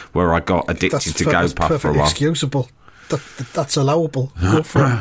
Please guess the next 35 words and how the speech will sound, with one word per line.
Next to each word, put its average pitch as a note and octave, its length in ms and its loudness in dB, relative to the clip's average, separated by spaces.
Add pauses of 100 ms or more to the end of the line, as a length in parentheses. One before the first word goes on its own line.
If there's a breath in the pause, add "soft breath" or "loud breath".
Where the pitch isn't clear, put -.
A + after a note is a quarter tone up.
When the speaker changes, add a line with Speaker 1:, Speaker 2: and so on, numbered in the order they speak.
Speaker 1:
<clears throat> - 100 -18
Speaker 2:
Go E3+ 140 2
Speaker 1:
You C3+ 120 4
know, F3+ 120 6
Speaker 2:
for F#3+ 60 6
Speaker 1:
when F#3 100 6
Speaker 2:
it. F3 40 6
Speaker 1:
I E3 80 6
came D3 300 2
off C#3+ 140 0
the C3+ 120 0
GoPuffed, C#3 680 0
I G2 80 2
lost F#2+ 380 0
five F#2 480 0
kilos. E2 680 0 (520)
Speaker 2:
You F3+ 120 -2
went E3 160 0
cold D3 220 -2
turkey, E3 320 0
didn't E3+ 200 0
you, D#3+ 100 2
as D3+ 60 2
Speaker 1:
Yeah. D#3+ 140 6
Speaker 2:
well D#3 100 4
on D3 80 2
the C#3 80 0
GoPuff? - 500 -4
Speaker 1:
I C#3 60 2
just C#3+ 260 0
took, E3+ 180 2
I D3 160 4
just C#3+ 220 0
stopped - 320 0
GoPuff, C3+ 720 0